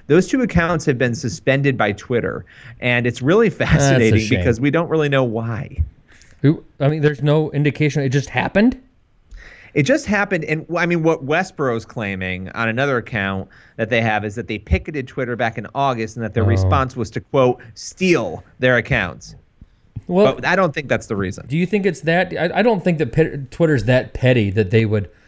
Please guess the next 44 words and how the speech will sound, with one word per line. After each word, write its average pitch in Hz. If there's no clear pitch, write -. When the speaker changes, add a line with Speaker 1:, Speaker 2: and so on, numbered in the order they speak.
Speaker 2:
block 127
their 120
accounts 117
simply 113
because 107
forty 147
members 123
of 107
the 113
Westboro 113
Baptist 113
Church, 113
which 135
happens, 143
by 139
the 135
way, 135
to 131
be 135
the 151
entire 151
membership, 139
Twitter 151
Speaker 1:
And 165
they're 170
Speaker 2:
pi-, 175
Speaker 1:
all 175
Speaker 2:
picketed, 170
Speaker 1:
related, 123
most 107
Speaker 2:
right, 175
Speaker 1:
of -
them, 143
Speaker 2:
and 131
picketed 147
at 131
Speaker 1:
allegedly. 123
Speaker 2:
Twitter. -
I 156
would 160
guess 143
it's 127
gotta 131
be, 120